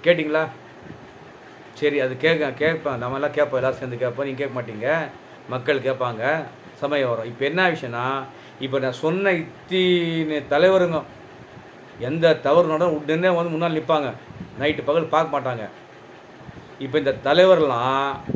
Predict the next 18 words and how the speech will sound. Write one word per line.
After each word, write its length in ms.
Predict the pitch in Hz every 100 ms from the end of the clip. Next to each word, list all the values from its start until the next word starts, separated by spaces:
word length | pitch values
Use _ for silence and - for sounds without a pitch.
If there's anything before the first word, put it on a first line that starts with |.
| - - - -
ஏன் 460 | 143 185 202 202 143
இந்த 220 | 156 156
விஷயத்தை 280 | 151 170 143
பத்தி 300 | 160 175 156
பேசல, 320 | 156 131 120 - - - -
ஏன் 240 | 139 190 156
கண்டனம் 340 | 147 170 160
தெரிவிக்கல, 560 | 147 160 147 135 120 107 - - - -
ஏன் 260 | 143 190 180
கேள்வி 400 | 165 175 170 151
கேட்கல? 280 | 135 120 104 - - - - - - - - -
இவங்களாம் 360 | 135 156 190 170
உண்மை 220 | 180 190
ஆண்மை 420 | 160 170 180 170
இருந்தால் 480 | 156 165 170 165 113 - - - - - - - - -
இதை 220 | 131 139 151
பத்தி 200 | 170 180
பேசிட்டோம், 800 | 170 175 170 143 135 147 151